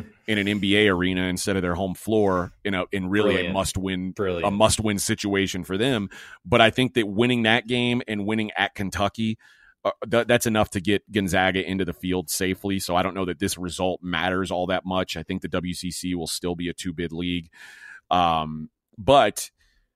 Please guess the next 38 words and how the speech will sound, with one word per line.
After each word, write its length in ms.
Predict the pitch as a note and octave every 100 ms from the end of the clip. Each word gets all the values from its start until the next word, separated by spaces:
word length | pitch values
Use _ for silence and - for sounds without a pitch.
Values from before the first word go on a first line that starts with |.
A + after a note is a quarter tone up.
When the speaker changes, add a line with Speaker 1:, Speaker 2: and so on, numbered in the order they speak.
| _ _ -
Speaker 1:
Saint 240 | - C3+ B2+
Mary's 380 | C3+ C3 A#2
obviously 500 | A2+ A2+ A2 - A2+
playing 380 | A#2 G2 G#2+ A2
for 160 | - G2+
seeding, 540 | - D#3+ D#3 D3+ D3 -
and 640 | G#2 G#2 G2+ G2+ G2 G2 -
they're 140 | G2 G#2
carrying 420 | A#2+ B2 B2 A#2+
the, 240 | A2 G2+ -
the 80 | G2+
longest 420 | G#2 A#2+ B2 -
win 160 | A2+ B2
streak 320 | - B2 A#2
in 100 | A#2
the 60 |
country, 420 | - A2+ A#2 F#2 E2+
sixteen 680 | - C3+ - - C3+ C3
straight 400 | B2 - B2 B2
games 340 | A2+ A#2+ A#2+ G#2
they've 160 | A2+
won. 380 | G2 A2+ A#2 A2+
They 100 | F#2
are 80 | E2
fifteen 540 | - - A#2+ - C3
and 100 | A#2+
oh 140 | A#2 A2
in 100 | G2+
conference. 640 | - C#3 C3 C3+ B2+ - - - - _ _ _
I 180 | - -
think 240 | - G#2+ G2+
the 140 | G#2
idea 420 | G2+ F#2+ G#2 G2+
of, 100 | F2+ F#2+
of 480 | F#2+ F2+ E2+ E2 - _ _ _ _
finishing 480 | - C3+ C3 - A#2
up 160 | A#2
an 100 | A2+